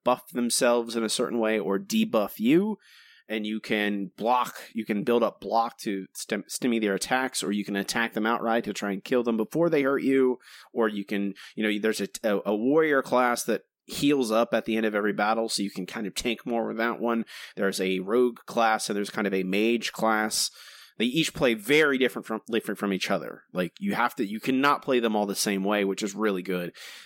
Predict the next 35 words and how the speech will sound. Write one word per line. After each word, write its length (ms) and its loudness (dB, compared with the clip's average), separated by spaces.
because 520 0
it, 180 -2
it'd 100 -2
be 140 -4
really, 300 0
it'd 100 -2
make 200 2
the 60 -4
game 280 -2
too 380 0
easy 460 0
if 100 -4
you 100 -2
could 140 -2
just 300 -6
go 160 2
through 320 0
and 140 -2
steamroll 680 0
through 160 -4
this 180 -2
with 140 0
the 40 0
same 280 0
kind 180 -2
of 180 -8
deck 180 -2
build 320 0
every 260 -2
time. 520 0
Uh, 300 0
it 100 -4
changes 380 -2
it 80 2
up, 240 0